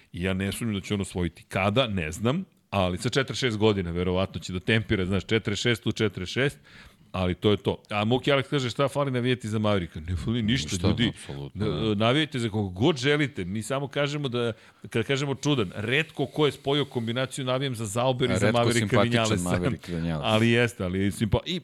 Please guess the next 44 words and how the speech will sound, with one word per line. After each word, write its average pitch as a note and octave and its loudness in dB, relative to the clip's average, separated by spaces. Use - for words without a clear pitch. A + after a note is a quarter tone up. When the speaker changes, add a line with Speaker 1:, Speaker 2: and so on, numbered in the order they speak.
Speaker 1:
i D#3 -2
drag D3 2
je C3+ -4
čovjek. F2+ 0
Speaker 2:
Jeste, D#2 -4
Speaker 1:
Ovako, B2 -4
privatno C#3 2
Speaker 2:
jeste. G#2 -4
Speaker 1:
je F#2+ -4
baš A#2 2
drag G2 -4
čovjek. F2 -8
Da, B2+ -6
ja G#2+ -6
sam - -12
krenuo C3 -4
da, A2+ 0
da, G#2 -2
da G#2+ -2
zo-, G2+ -6
poz-, G#2 -8
pozovem A#2 -4
na A2+ -4
lajkovanje. G#2 -4
Dr-, F#2 -8
dragi F#2+ -4
ljudi, F#2 -4
lajkujte, F2+ -6
šerujte, G#2 -4
subscribeujte G#2 -4
se. G#2 -6
E, G#2 -2
to C#3+ 2
nam D3 0
i C3 -6
tekako C3 -4
pomaže. A#2+ -2
Stvarno F3+ 2
nam E3 -2
pomaže. G2+ -2
Dakle, A2 0
ko C3+ 2
je A#2 -2
član, C3 -4